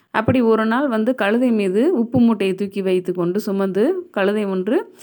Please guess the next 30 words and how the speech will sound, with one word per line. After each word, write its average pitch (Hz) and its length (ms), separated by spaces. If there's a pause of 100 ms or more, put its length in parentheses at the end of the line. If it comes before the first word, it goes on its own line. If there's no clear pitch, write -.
(220)
சுமந்து 226 440
கொ-, 190 340
கொண்டு 190 500 (340)
என்ன 226 220
செய்றாரு, 214 260
இந்த 339 140
உரிமையாளர் 220 500
உப்பு 196 340
வியாபாரி 185 720
உப்பு 208 340
விற்க 180 420 (220)
போகிறார். 160 440 (420)
அப்படி 208 260
ஊர் 269 260
ஊராக 247 420
போகும் 202 340
பொழுது 175 540 (280)
ஒரு 226 260 (680)
ஓடையில் 233 520
வந்து 202 280
நீர் 233 260
வந்து 214 260
அதிகமா 202 500
ஓடும். 170 580 (260)
அந்த 214 280
ஓடையை 240 440
தாண்டி 208 360
தான் 277 220
அடுத்த 220 340
ஊருக்கு 190 600